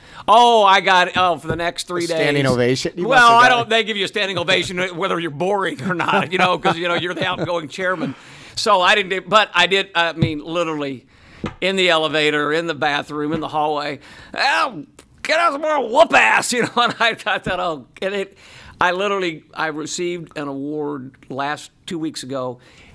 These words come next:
Speaker 1: and the guy said, "Yeah," and so I'm giving the award to that guy that said, "We still have a lot of whoop ass left," and I thought, "It's all I'm ever gonna be known for is whoop ass."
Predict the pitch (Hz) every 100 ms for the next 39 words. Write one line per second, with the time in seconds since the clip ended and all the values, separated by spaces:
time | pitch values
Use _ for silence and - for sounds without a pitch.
0 | - - _ - - 160 143 139 _ _
1 | _ - 170 170 160 151 - 151 135 147
2 | 170 175 180 - 147 147 151 156 143 139
3 | 175 170 165 175 170 156 170 151 160 165
4 | 151 135 160 143 160 - 165 165 151 151
5 | 156 143 147 170 165 156 151 160 147 143
6 | 139 117 151 143 - - - - _ _
7 | _ 170 170 170 170 165 170 165 160 151
8 | 135 143 139 117 _ _ - 143 131 143
9 | 139 123 127 -